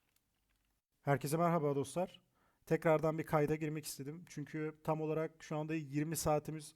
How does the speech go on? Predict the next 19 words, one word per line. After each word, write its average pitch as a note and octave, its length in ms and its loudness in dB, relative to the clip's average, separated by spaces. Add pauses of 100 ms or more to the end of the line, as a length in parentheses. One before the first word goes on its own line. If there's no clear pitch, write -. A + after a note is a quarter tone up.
aşağı D#3+ 340 0
yukarı D3 300 0
doldu D3 220 -2
sayılır. C#3+ 420 -4
Bir C#3+ 80 -4
iki C#3 180 -8
dakika C#3 400 -2
kalmıştı C3 420 -4
yirmi C3 140 -8
saatimizin B2 440 -10
dolması B2+ 360 -10
da. D#3 140 -10 (100)
Bu C#3+ 60 -12
da C#3+ 60 -8
çok C#3+ 240 -12
önemli C3+ 380 -6
bir C3 60 -10
şey B2+ 260 -8
değil. E3 220 -6